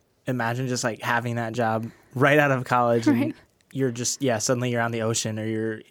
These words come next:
Speaker 1: ac-, overseas, like, taking pictures. Have you done breaking news type pictures yet?
Speaker 2: None that I can think of. I'm sure that I have, or at least
Speaker 1: Right.
Speaker 2: somewhat breaking news, but none that I can think of at the moment. My brain is fried 'cause I was up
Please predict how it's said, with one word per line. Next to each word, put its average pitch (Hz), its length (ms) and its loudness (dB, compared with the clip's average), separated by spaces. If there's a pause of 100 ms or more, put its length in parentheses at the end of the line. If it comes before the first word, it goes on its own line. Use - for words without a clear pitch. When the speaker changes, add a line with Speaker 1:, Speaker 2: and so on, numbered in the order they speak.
(120)
Speaker 1:
ac-, - 240 -12
overseas, 117 600 0
like, 110 200 -6
taking 110 300 -8
pictures. 117 520 -6 (480)
Have 135 160 2
you 151 120 6
done 165 200 4
breaking 120 360 0
news 110 240 0
type 117 260 0 (140)
pictures 123 360 0
yet? 127 280 0 (800)
Speaker 2:
None 285 240 2
that 320 140 6
I 311 60 2
can 254 160 0
think 247 280 -2
of. 214 180 0
I'm 240 140 4
sure 320 260 8
that 247 160 10
I 233 60 4
have, 233 520 2 (220)
or 247 60 0
at 247 100 6
least 240 220 6
Speaker 1:
Right. 220 60 8
Speaker 2:
somewhat 262 360 8
breaking 285 380 6
news, 294 360 6
but - 240 2
none 233 200 2
that 269 100 4
I 247 80 2
can 233 160 -4
think 226 220 -4
of 226 100 -2
at 214 120 -4
the - 60 -8
moment. 214 360 -2
My - 100 -4
brain - 220 -6
is 269 200 -8 (120)
fried - 760 -10 (100)
'cause 240 280 -6 (640)
I 233 120 -4
was 220 180 -4
up 220 160 -8